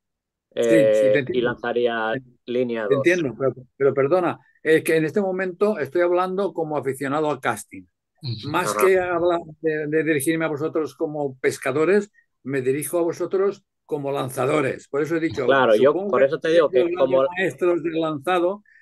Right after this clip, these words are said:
Speaker 1: ¿qué opináis sobre esto? Porque con los datos que tengo yo, que, que conseguí, que me pasaron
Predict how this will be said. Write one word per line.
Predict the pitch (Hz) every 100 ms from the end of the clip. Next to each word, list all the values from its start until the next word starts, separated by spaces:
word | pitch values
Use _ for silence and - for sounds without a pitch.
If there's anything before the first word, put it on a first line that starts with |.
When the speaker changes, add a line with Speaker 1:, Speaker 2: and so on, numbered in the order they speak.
| _
Speaker 1:
¿qué | -
opináis | 185 208 214 208
sobre | 220 220 214
esto? | 143 117 101
Porque | 123 - 92 - _ -
con | 160
los | 156 151
datos | 208 214 208
que | 208
tengo | 214 202 196
yo, | 196 202
que, | 185 165 147
que | -
conseguí, | - 156 147 165 175
que | 143
me | 131
pasaron | 135 165 175 180